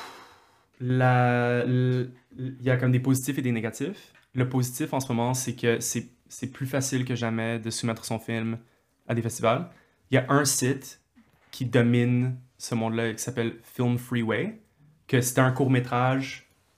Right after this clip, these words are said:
tu crées un profil pour le film et tu, tu peux, s-, comme, il y a des milliers de festivals où tu peux envoyer ton film.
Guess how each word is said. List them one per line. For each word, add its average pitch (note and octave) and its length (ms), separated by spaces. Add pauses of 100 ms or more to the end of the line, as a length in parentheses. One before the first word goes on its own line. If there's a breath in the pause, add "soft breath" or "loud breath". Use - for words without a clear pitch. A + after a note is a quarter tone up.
tu - 80
crées - 160
un B2+ 120
profil B2+ 540
pour B2+ 140
le A#2+ 60
film C3 500 (600)
et B2 640
tu, - 140 (300)
tu - 80
peux, C3+ 140
s-, - 300
comme, A2+ 280 (160)
il A#2+ 60
y A#2+ 40
a - 20
des A2+ 300 (100)
milliers D3 720
de B2+ 80
festivals A#2+ 440
où B2 40
tu B2 80
peux - 80
envoyer A#2 180
ton - 100
film. - 180